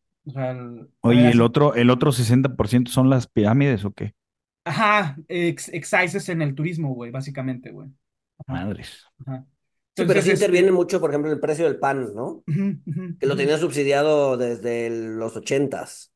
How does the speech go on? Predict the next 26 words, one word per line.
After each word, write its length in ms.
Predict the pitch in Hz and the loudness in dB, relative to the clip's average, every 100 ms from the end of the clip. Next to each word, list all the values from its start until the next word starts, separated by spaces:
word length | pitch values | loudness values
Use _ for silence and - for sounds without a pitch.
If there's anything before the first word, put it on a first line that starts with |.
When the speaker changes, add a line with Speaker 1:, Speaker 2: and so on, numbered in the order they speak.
| - | -6
Speaker 1:
Ujú, 160 | 165 208 202 143 | -2 -2 -2 -6
ujú, 180 | 147 196 185 139 165 | -6 -6 -6 -8 -6
Speaker 3:
¿no? 160 | 123 | -4
Y 40 | 143 | -4
Speaker 1:
ujú. 20 | |
Speaker 3:
que 80 | 120 | -6
lo 100 | 113 | -4
tuvieron 220 | 123 131 | -2 -2
que 80 | 120 | -4
mover 280 | 113 117 120 | -4 -2 -2
en 260 | 117 110 107 | -4 -4 -6
el 140 | 101 | -10
pico 240 | 120 120 | -8 -4
de 80 | 110 | -6
inflación 460 | 101 101 101 104 104 | -6 -10 -8 -8 -8
ahorita. 260 | 95 73 98 | -10 -10 -4
No, 160 | 131 131 | -4 -2
con 120 | 127 | 0
la, 220 | 120 120 | 0 -2
con 140 | 120 120 | -4 -4
la 100 | 113 | -2
guerra 380 | 127 127 135 | -4 -2 -2
de 280 | 127 117 113 | 0 -2 -4
Rusia-Ucrania, 720 | 107 117 120 107 110 110 92 - | -8 -8 -8 -6 -6 -8 -10 -14
¿no? 220 | 139 208 | -14 -8
Speaker 1:
Ujú, 340 | 156 185 170 | -6 -6 -8